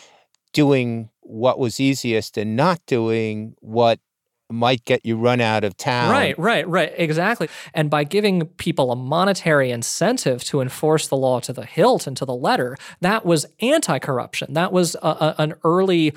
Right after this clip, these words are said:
Speaker 2: foray into efforts at, at good government. And, and then on the other hand, uh, the other half of the dichotomy, uh, would be government officers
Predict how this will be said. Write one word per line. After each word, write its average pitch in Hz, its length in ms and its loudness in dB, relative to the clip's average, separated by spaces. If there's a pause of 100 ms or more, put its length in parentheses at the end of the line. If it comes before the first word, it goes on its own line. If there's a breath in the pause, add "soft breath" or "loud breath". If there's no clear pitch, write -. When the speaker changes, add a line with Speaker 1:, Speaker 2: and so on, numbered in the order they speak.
(140 loud breath)
Speaker 2:
foray 156 720 2
into 143 360 -2
efforts 147 460 -2
at, 139 260 -2
at 139 200 -4
good 220 240 0
government. - 540 -4 (420 loud breath)
And, 180 240 2
and 180 220 2
then 180 220 4
on 165 240 0
the 160 120 0
other 311 240 2
hand, 131 480 -2
uh, 135 160 2
the 139 160 -2
other 151 240 4
half 151 480 0
of 131 160 -2
the 127 240 -2 (260 loud breath)
dichotomy, 135 800 0 (240 loud breath)
uh, 147 220 2
would 147 180 0
be 156 100 0
government 160 400 0
officers 143 720 0